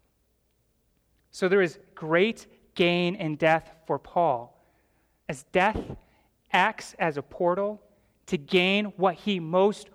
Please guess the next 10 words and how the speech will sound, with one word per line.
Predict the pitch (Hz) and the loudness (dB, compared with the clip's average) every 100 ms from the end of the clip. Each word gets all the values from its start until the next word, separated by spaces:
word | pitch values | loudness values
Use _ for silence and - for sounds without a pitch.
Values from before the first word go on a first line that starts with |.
| - | -8
wants | 165 208 226 220 - - - | 2 2 2 -2 -8 -18 -6
in | 175 | 0
life, | 160 156 156 170 139 - - - _ _ _ _ _ _ _ | 2 4 6 4 2 -8 -20 -20 _ _ _ _ _ _ _
Jesus | _ - 190 170 175 - - - _ _ _ - | _ -4 -4 0 -2 -4 -14 -20 _ _ _ -18
Christ. | - 151 127 - - - _ _ _ _ _ _ _ - | -4 -4 -4 -10 -20 -20 _ _ _ _ _ _ _ -6
And | 175 | 0
he | |
wants | 226 220 - | 2 2 -2
Jesus | 220 220 185 - - | 0 0 0 -6 -14
so | - - - 233 226 240 269 254 | -18 -14 2 6 8 6 4 0